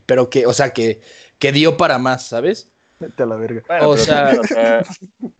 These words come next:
Speaker 3: todos los equipos,
Speaker 1: entonces
Speaker 3: ¿cuá-, cuántos han salido buenos de cada equipo, no? Hay unas canteras que tienen más, más prestigio que otras, como la de Pachuca.
Speaker 1: Pues sí,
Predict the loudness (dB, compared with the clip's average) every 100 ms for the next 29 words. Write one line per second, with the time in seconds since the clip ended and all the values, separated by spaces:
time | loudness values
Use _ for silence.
0 | -20 -6 2 4 4 2 -2 0 2 0
1 | 2 0 2 -2 -4 -4 -4 -2 -2 -2
2 | -2 -4 -4 -6 -6 -8 -8 -6 -8 0
3 | 4 4 2 0 0 2 0 -2 -4 -2
4 | 0 2 2 -2 -6 -8 -6 -6 -6 -12
5 | -4 -2 0 -2 -2 -6 -2 -2 0 -2
6 | -4 -4 -2 -4 -6 -20 _ _ _ _
7 | -10 -2 0